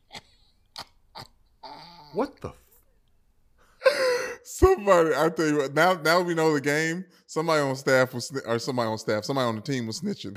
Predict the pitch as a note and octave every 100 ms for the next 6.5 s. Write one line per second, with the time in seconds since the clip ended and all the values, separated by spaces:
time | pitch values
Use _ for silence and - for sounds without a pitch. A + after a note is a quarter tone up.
0 | - - G3 G3 G#3+ C#4 C4+ C4+ E4+ C4
1 | D4 E4+ - A4+ G#4+ F#4+ D#4+ A#3+ A#3+ D#4+
2 | F#4+ G4+ E4 C#4 C#4 E4+ E4+ D4+ F4 B3+
3 | G3+ E3 E3 C#4+ F4+ B3+ - B3 D4 A#3+
4 | G3 F#3 G3 A3+ A3+ - F#3+ - A3+ A#3+
5 | A3 G#3 F3+ D3 A3 C4+ G#3+ E3+ D#3 D#3
6 | D#3+ C#3+ D#3 C#3+ B2